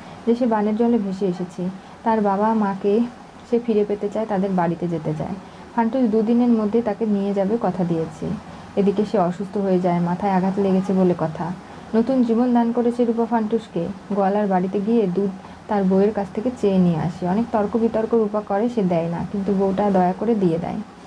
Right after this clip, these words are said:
আর সেই দুধ খাইয়ে ফান্টুসকে সুস্থ করার চেষ্টা করে রূপা। তখনই সেই বাচ্চা চুরির দুটো লোক, এমনকি আরও গোয়ালা কয়েকজন এসে রূপার নামে নালিশ করে যে রূপা দুধ চুরি করে এনেছে গোয়ালার বাড়ি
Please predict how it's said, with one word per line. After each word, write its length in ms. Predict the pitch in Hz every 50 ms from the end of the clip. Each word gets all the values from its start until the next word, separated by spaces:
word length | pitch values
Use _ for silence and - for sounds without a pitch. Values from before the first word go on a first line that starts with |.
| - - - - - -
আর 80 | 214 214 202
সেই 160 | 240 240 240
দুধ 160 | 220 220 247 254 247 -
খাইয়ে 540 | - 214 202 196 214 226 226 208 202 220 240 - - - - -
ফান্টুসকে 440 | 240 226 202 214 226 226 - - 240
সুস্থ 280 | 240 233 208 202 233
করার 240 | 226 233 226 220 220 220
চেষ্টা 260 | - 185 196 190 208 196
করে 240 | 190 190 208 214
রূপা। 280 | 196 190 170 - - 170 180 - - - - - -
তখনই 380 | 190 180 185 - 202 208 220 208
সেই 120 | 220 214
বাচ্চা 360 | 190 180 180 185 - - 208
চুরির 380 | 208 - 220 214 196 214 196 185
দুটো 240 | 190 202 185 202 196
লোক, 260 | 196 190 190 208 247 247 - - - - - - - - - -
এমনকি 600 | - 196 208 214 233 240 254 240 - 240 247 262 247 - - - - -
আরও 300 | 202 202 202 220 233 254 254 - - - - - -
গোয়ালা 400 | 202 214 208 208 208 208 220 233 233
কয়েকজন 440 | 233 202 190 196 190 190 220 220 208 - -
এসে 300 | 196 202 202 - 214 190
রূপার 260 | 196 190 190 196 196
নামে 200 | 190 190 190 202
নালিশ 380 | 196 185 175 170 165 175 - -
করে 220 | - 165 170 175 180
যে 80 | 202
রূপা 220 | 202 208 208 240 233
দুধ 180 | 208 220 220 220 -
চুরি 160 | 254 240 247 240
করে 180 | 247 233 240
এনেছে 280 | 233 226 226 233 - 247
গোয়ালার 360 | 208 208 202 196 196 202 196
বাড়ি 200 | 190 180 170 175